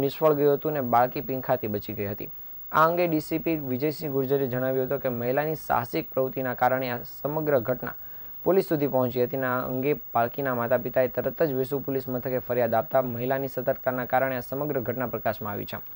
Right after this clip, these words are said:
અત્યારે બાળકીનું નિવેદન લેવામાં આવી રહ્યું છે અને આરોપીની ધરપકડ કરી દેવામાં આવી છે અને શૈલાદ યાદવ મૂળ ઉત્તર પ્રદેશના ગોરખપુરનો રહેવાસી અને છેલ્લા ત્રીસ વર્ષથી સુરતમાં રહે છે. તે છેલ્લા દસ વર્ષથી વેસુમાં રહેતો હતો અને પથ્થર ઘસવાનું કામ કરે છે.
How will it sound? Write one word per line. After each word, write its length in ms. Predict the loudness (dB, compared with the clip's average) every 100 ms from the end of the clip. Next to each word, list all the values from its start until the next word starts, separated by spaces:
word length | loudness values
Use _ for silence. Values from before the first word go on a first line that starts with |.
| -16 -16 -16 -16 -10 -2
અત્યારે 280 | 6 8
બાળકીનું 360 | 10 8 6 2
નિવેદન 440 | 4 4 4 4 4
લેવામાં 340 | 4 4 2
આવી 140 | 2 4
રહ્યું 220 | 2 0
છે 100 | -2
અને 80 | 0
આરોપીની 420 | 2 2 -2 -2
ધરપકડ 320 | -2 0 -2 -2
કરી 160 | -4 -2
દેવામાં 340 | -2 -2 -4
આવી 140 | -4
છે 120 | -4 -6
અને 100 | -6
શૈલાદ 440 | -2 4 4 4
યાદવ 340 | 0 2 0
મૂળ 240 | 0 -2 -2
ઉત્તર 260 | -4 -4 -2
પ્રદેશના 460 | 0 -2 -2 -6 -6 -14 -14 -8
ગોરખપુરનો 580 | 2 6 4 4 2 6 6
રહેવાસી 360 | 6 2 0
અને 120 | -4
છેલ્લા 280 | -2 0 0
ત્રીસ 320 | 0 -2 -2 -2
વર્ષથી 280 | -4 -4 -6
સુરતમાં 360 | -2 -2 -2 -2
રહે 160 | -2
છે. 160 | -4 -10 -10 -16 -8 -4
તે 100 | -2
છેલ્લા 240 | 4 4
દસ 260 | 4 0 0
વર્ષથી 300 | -2 0 0
વેસુમાં 320 | 0 0 0
રહેતો 260 | 0 2 0
હતો 160 | 0
અને 80 | -4 -4
પથ્થર 240 | -4 -2
ઘસવાનું 380 | -2 -2 -2 -4
કામ 220 | -2 -4
કરે 220 | -4 -6
છે. 120 | -8